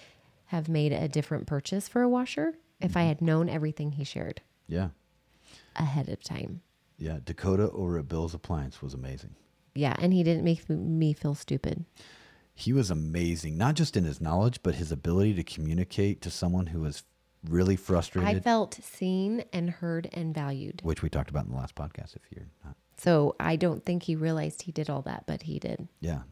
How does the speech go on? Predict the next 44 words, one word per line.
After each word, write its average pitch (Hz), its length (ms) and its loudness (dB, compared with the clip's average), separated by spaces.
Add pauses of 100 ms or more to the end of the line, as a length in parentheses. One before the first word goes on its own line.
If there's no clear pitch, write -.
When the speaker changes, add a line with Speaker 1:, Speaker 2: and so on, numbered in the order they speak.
(160)
Speaker 2:
So 73 440 -4
if - 160 -14
you 87 80 -2
guys 80 180 -4
need 80 320 -4
a, 71 320 -6 (540)
this 92 120 -2
is 95 40 -6
a 110 60 2
little 76 120 2
shout 87 300 -2
out 62 140 -4
to 65 60 -10
them 64 220 -6
just - 220 -12
because - 380 -10
they 71 100 -8
were 64 200 -10 (120)
Speaker 1:
And 220 140 2
Speaker 2:
awesome. 262 140 0
Speaker 1:
the 202 100 2
gal 180 360 2
that 190 300 -2
answers 160 360 -6
the 156 100 -8
phones. 160 480 -4 (180)
Speaker 2:
Yeah. 71 160 -6 (500)
Bill's 120 200 4
Speaker 1:
Super 160 100 2
Speaker 2:
Appliance. 95 260 4
Speaker 1:
helpful. - 140 -8
Speaker 2:
If - 60 0
you're 107 80 4
Speaker 1:
Yeah. 123 80 4
Speaker 2:
in 120 80 4
Utah, 98 500 2 (140)
Bill's 87 180 0
Appliances, 71 720 -4 (220)
whatever. 76 400 -4
Is 87 120 -8
it, 95 80 -2 (280)
what 90 100 -4
is 87 120 -6
it? - 40 -20